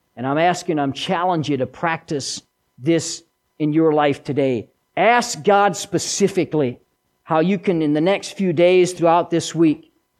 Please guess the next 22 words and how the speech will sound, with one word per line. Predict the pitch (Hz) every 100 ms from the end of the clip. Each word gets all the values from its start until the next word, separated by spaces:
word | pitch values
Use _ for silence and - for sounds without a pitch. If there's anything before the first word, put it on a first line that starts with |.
| _
to | -
put | - 190
someone | - 180 180 170
in | 165
your | 165
path. | - 180 165 147 - _ _ _ _ _ -
Uh, | 120 117
maybe | 139 175 190
you're | 175
thinking | 214 202 185
of | -
someone | 190 190
right | 175 180 170
now. | 170 147
"If | 127 -
I | 143
see | - - 196
them, | 147 135 110 113 _ 123
I've | 117
gotta | 139 120 104
love | 139 202 196
them." | 254 269